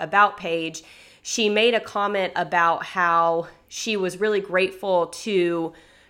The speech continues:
be going through this process with me because she has a very, um, spicy personality, I guess. Um, she would, she would describe herself that way. She's very spunky. She's,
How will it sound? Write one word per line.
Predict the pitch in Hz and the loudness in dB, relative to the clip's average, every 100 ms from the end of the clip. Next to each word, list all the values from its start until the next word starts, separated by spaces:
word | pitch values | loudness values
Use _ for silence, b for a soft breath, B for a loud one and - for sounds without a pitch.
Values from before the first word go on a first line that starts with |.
| b | b
be | 202 190 180 | -2 0 -2
going | 180 190 185 175 | 0 0 0 -2
through | 185 | -6
this | 165 156 | -4 -6
process | - 320 330 233 214 | -2 0 2 0 -2
with | 190 | -6
me | 190 185 180 | -2 0 0
because | 180 185 - 185 175 170 165 - B B | -2 -4 0 2 2 0 -4 -16 B B
she | B - 226 220 214 208 202 - - | B -8 -4 -4 -4 -4 -4 -6 -10
has | 185 208 220 262 | -6 2 2 2
a | 302 | -2
very, | 208 202 196 202 202 214 214 214 196 _ _ - - _ _ _ - | -6 -2 0 0 -2 -4 -6 -8 -10 _ _ -20 -20 _ _ _ -4
um, | 180 175 165 160 165 165 - _ _ _ _ | 0 0 0 -4 -8 -12 -16 _ _ _ _
spicy | - - 175 170 - 247 247 247 247 247 _ - | -18 -4 -2 -2 -6 -8 -6 -6 -8 -12 _ -8
personality, | 311 311 359 349 349 359 370 | -6 -4 0 2 2 2 2
I | 359 | 2
guess. | 339 - 415 - - B B B | 2 2 2 0 -10 B B B
Um, | 247 254 233 208 196 196 | 8 10 10 6 2 -6
she | - 349 | -2 4
would, | 349 240 214 | 4 4 0
she | 269 | -2
would | 262 | -2
describe | 240 - 180 | 0 4 4
herself | 208 185 185 175 | 4 0 0 0
that | 170 | 0
way. | 160 | 0
She's | 165 202 | -4 -4
very | 233 247 | 2 2
spunky. | 247 - 180 180 175 | 2 2 0 0 -6
She's, | - 202 202 | -4 -6 -8